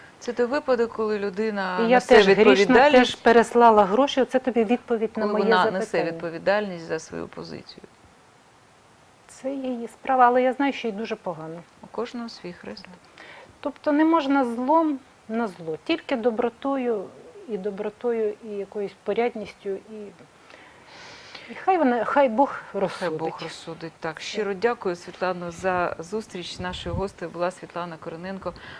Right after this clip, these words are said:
Speaker 1: український поет, який діє тільки своїми віршами. І я думаю, що це дуже-дуже сильна зброя, тому що слово, ми пам'ятаємо, як казала Леся Українка. Щиро дякую і до зустрічі на,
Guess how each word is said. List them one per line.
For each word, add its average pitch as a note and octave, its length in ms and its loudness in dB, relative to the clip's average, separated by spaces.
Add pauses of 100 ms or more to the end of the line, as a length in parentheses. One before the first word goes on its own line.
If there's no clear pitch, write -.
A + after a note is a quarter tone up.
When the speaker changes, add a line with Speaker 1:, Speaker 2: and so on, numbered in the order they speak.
(120)
Speaker 1:
український F3+ 560 -8
поет, F#3 380 -4 (600)
який G3 360 -6
діє F3+ 320 -6
тільки F3 360 -10
своїми E3 600 -10
віршами. F#3 680 -8
І F3 60 -10
я E3+ 120 -6
думаю, E3 340 -10
що - 220 -14
це E3 180 -8
дуже-дуже E3 600 -12
сильна D#3 500 -8
зброя, G3 540 -2
тому E3 300 -16
що E3 240 -12 (300)
слово, G#3+ 420 2
ми E3+ 140 -6
пам'ятаємо, D#3+ 460 -6
як - 100 -12
казала D#3 260 -8
Леся E3+ 280 -12
Українка. - 640 -6 (540)
Щиро A3 300 -2
дякую G#3 540 -2
і F#3 140 -10
до F3 200 -6
зустрічі G3 600 -12 (400)
на, F3 380 -6